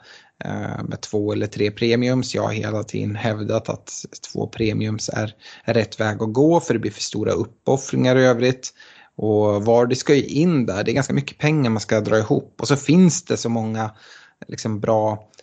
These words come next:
mid-price och budget, eh, forwards. Så att därför har Vardy inte varit ett alternativ. Men det finns ju de som sitter med han, och om vi ska blanda in han i en kaptensdiskussion här.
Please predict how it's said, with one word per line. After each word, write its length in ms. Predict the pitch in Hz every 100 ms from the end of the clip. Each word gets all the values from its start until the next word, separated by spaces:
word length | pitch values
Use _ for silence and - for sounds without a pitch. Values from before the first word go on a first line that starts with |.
| _ -
mid-price 800 | 110 120 120 113 - 104 104 104
och 60 | 107
budget, 760 | 117 107 113 110 110 - - - -
eh, 160 | -
forwards. 800 | - 160 165 110 98 - - - _
Så 160 | - 120
att 220 | 110 -
därför 520 | 127 143 156 139 -
har 220 | 110 107 107
Vardy 340 | 110 107 98
inte 200 | 104 107
varit 220 | 107 -
ett 60 | -
alternativ. 640 | - - - - - 180 - - - -
Men 140 | - 131
det 60 |
finns 380 | 139 139 208 202
ju 40 | 208
de 140 | 135
som 120 | 120
sitter 360 | - 185 - -
med 100 | 92
han, 140 | 92
och 60 | 113
om 100 | 117
vi 60 |
ska 160 | 120 123
blanda 280 | 123 135 107
in 320 | 151 220 226
han 160 | 113 104
i 40 |
en 80 | 104
kaptensdiskussion 880 | 104 - 120 - - - 151 143 104
här. 200 | -